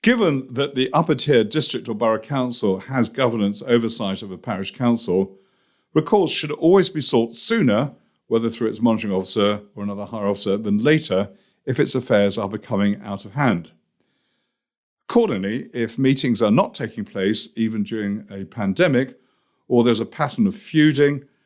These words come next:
then a particular level of inquiry, scrutiny, and direction should be activated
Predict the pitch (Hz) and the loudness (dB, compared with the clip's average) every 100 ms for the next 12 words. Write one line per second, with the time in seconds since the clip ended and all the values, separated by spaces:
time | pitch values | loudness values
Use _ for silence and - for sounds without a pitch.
0 | _ _ - 143 147 135 131 147 170 165 | _ _ 0 0 0 -2 -2 -4 -6 -2
1 | 127 127 117 107 104 127 113 110 110 127 | 0 0 0 -2 -2 0 2 2 -2 -6
2 | - _ - - 135 120 104 101 101 110 | -20 _ -8 0 2 2 0 -2 -4 -6
3 | 101 113 120 - 104 95 101 95 107 139 | -8 -2 -2 0 -4 -4 -6 -8 -10 -12
4 | 135 107 101 95 95 98 | -12 -6 -2 -2 -2 -6